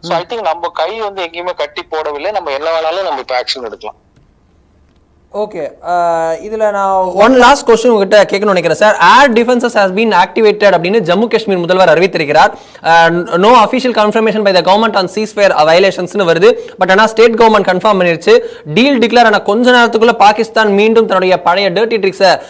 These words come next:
Speaker 2: பண்ணிட்டு இருக்குது. இதுல வந்து கவர்மெண்ட் உ-, பண்ணணும்னு நீங்க இத்தனை நாள், அஹ், பார்த்திருக்கீங்க, க்ளோஸ் குவார்ட்டர்ஸ்ல, அஹ், டிஃபென்ஸ், அஹ், கவனிச்சிருக்கீங்க, இன்னும் முக்கியமான டிஃபென்ஸ் சோர்சஸ் கூட இன்னைக்கும் டச்ல இருக்கக்கூடிய நீங்க,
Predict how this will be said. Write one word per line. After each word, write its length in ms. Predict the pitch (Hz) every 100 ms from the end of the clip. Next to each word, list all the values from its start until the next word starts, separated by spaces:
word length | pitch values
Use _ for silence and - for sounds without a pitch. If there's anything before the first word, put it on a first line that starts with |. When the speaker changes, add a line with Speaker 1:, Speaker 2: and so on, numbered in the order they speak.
| -
Speaker 2:
பண்ணிட்டு 300 | 170 202 190
இருக்குது. 380 | 175 170 208 202
இதுல 260 | 202 233 220
வந்து 260 | 214 247
கவர்மெண்ட் 640 | 220 202 247 294 262 254 - _
உ-, 340 | - 180 175 165
பண்ணணும்னு 580 | 196 240 247 254 262 254 -
நீங்க 260 | 190 233 233
இத்தனை 260 | 214 262
நாள், 240 | 254 247 220
அஹ், 200 | 185 180
பார்த்திருக்கீங்க, 540 | 196 214 220 196 196 202
க்ளோஸ் 300 | 202 226 226
குவார்ட்டர்ஸ்ல, 640 | 214 208 208 185 202 185 - - -
அஹ், 180 | 165 165
டிஃபென்ஸ், 440 | 196 233 233 226
அஹ், 360 | 190 160 156 160
கவனிச்சிருக்கீங்க, 640 | 170 220 220 196 185 190
இன்னும் 600 | 202 196 233 254 247 196
முக்கியமான 420 | 170 170 220 214 208
டிஃபென்ஸ் 360 | 180 220 214
சோர்சஸ் 240 | 202 190 -
கூட 200 | 190 202
இன்னைக்கும் 320 | 180 196 202
டச்ல 280 | 170 - 208
இருக்கக்கூடிய 360 | 180 170 165
நீங்க, 400 | 156 180 151 -